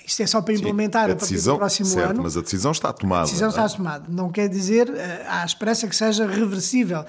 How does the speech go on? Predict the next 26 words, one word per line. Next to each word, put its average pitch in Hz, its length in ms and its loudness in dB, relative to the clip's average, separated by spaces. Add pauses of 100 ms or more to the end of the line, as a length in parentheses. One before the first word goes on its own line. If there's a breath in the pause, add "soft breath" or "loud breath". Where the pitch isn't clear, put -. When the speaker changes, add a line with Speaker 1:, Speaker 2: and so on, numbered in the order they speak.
(240 loud breath)
Speaker 1:
porque 190 220 -4
é - 20 0
só 202 140 0
para 190 120 -2
ser 185 160 -2
implementada 175 680 -2
a - 20 -10
partir 160 300 -14
do, 156 280 -10 (400 loud breath)
do - 80 -10
próximo 180 380 -2
ano 170 140 0
letivo. 214 480 0 (360 loud breath)
Ahm, 202 640 2 (220)
e, 233 960 6
e 254 240 8
esta, 247 260 4 (240)
a 214 60 4
decisão 208 440 4
que - 80 -2
foi 220 140 4
tomada 196 380 2
pelo, 165 540 -2
pelo 165 240 0
governo 156 280 -2
francês 208 480 0